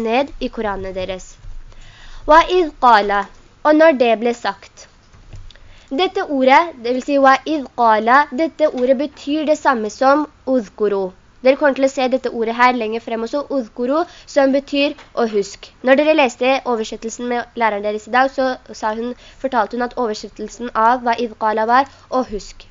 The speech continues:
Så "qala" kan også komme, eh, under ordet "udhkuru" eller "å husk". Og dette ordet, det vil si "idh qala", det sikter til en hendelse. "Wa idh qala",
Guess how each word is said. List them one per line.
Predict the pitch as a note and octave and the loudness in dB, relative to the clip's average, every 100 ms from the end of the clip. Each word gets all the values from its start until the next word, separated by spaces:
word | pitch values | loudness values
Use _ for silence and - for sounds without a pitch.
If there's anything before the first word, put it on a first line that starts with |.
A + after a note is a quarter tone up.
| _ _ _ _ _ _ | _ _ _ _ _ _
Så | - D4 D#4+ - _ - - | 4 4 4 -2 _ -8 2
"qala" | A3+ A3 B3+ D4 | 4 6 6 4
kan | C#4+ C#4 A#3+ | 2 -4 -6
også | - B3+ D4+ | -4 0 0
komme, | D4 B3 G#3+ A3+ C#4 - - | 0 -4 0 0 -2 -8 -4
eh, | A3 A#3 A3+ | 2 2 2
under | A#3+ A#3 A#3 | -2 -2 -4
ordet | A3 G#3+ B3 C4+ | -4 -2 0 -2
"udhkuru" | B3+ G#3+ - A3+ C#4+ | -4 -6 -6 -4 -2
eller | - A3 A#3 C4 _ - | -2 -2 -2 -2 _ -10
"å | G#3 | -8
husk". | G3 F#3 - | -8 -12 -10
Og | C4 | -6
dette | C4 D#4+ E4+ | -4 -4 -4
ordet, | - B3+ A#3 C4+ F#4 - | -6 -4 2 4 2 -2
det | A#3+ B3 | -4 -4
vil | |
si | - C4 | -4 -6
"idh | - A#3+ A3 | -4 -8 -2
qala", | A3+ A3 A#3 C#4+ D4+ - - | 2 4 6 4 4 -6 -2
det | D4 | 0
sikter | D4+ F4 E4+ - - C#4+ E4 - - | 0 -4 -4 -6 -6 -2 -2 -4 -10
til | B3+ B3 | -2 -2
en | A#3 | -2
hendelse. | A#3 F3+ F3 - E3+ - - - - - - - - - - - _ _ - - - - - - - - | -4 -6 -10 -8 -8 -10 -20 -20 -20 -18 -18 -18 -18 -20 -20 -20 _ _ -20 -20 -18 -16 -16 -16 -8 2
"Wa | D4+ E4+ | 4 4
idh | F#4 E4 C#4+ | 0 0 6
qala", | C#4 C#4 D4+ | 6 8 4